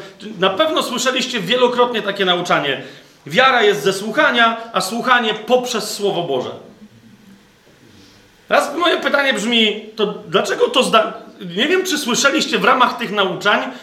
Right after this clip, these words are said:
wyjaśnienie, czemu to zdanie jest tak dziwnie skonstruowane. Po grecku nawet, że, że nawet po polsku dobrze tłumaczę, tłumaczą, a wiara,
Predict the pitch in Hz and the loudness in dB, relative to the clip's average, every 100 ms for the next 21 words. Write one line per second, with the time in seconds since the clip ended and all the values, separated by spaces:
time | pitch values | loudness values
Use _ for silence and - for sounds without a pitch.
0 | - 151 247 220 - 302 247 220 247 254 | -10 -2 2 2 0 -4 -2 0 -2 -2
1 | 254 190 220 226 226 208 143 196 214 220 | -2 0 0 0 -2 -2 -2 -2 0 -2
2 | - 196 202 190 170 160 170 240 - - | -2 -6 0 2 4 4 4 0 -6 -16
3 | - _ _ _ _ _ _ 202 185 285 | -20 _ _ _ _ _ _ -2 2 4
4 | 339 - 220 175 160 226 - - - 160 | 2 0 0 2 2 0 0 -12 -6 0
5 | 226 220 190 240 262 254 - 208 - 330 | 0 0 0 4 4 4 0 -4 2 2
6 | 302 214 190 220 196 226 220 190 180 240 | 0 -2 2 2 2 -2 0 2 4 4
7 | 277 - - - _ _ - 254 226 202 | 4 0 -12 -20 _ _ -6 0 4 4
8 | 240 269 277 - 185 190 262 196 190 233 | 2 -2 -2 0 0 2 2 4 2 2
9 | - | -2